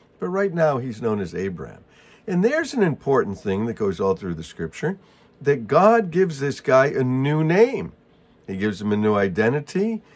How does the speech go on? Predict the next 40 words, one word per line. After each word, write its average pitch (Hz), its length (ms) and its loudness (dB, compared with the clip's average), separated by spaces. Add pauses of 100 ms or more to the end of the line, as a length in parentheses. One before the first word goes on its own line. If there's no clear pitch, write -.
(180)
He 101 100 -8
gives 92 320 -6
him 95 140 -4
a 92 40 -2
new 98 220 0
life. 113 640 2
He 85 100 -14
gives 76 320 -14
him 87 140 -4
a - 20 -2
new 95 220 -2
name. 80 340 -4 (300)
Does 80 240 -8
the 98 60 -10
same 107 300 -2
for 123 140 -8
you 117 160 -4
and 156 140 -4
me. 208 180 -6 (1700)
The 117 140 6
Lord 185 400 6
said 170 180 -2
to 131 300 0
Abram. 76 360 -10 (600)
Now, 117 100 0
Abram, 139 680 4
you 120 80 0
have 127 160 -2
to - 80 -10
go 120 160 0
back 135 380 -2
to 117 260 -2
chapter 117 400 -4
eleven 139 340 -2
to 117 100 -12
see 120 180 -8
where 107 160 0
he 120 60 -6
was 101 200 -4
living. 123 420 -2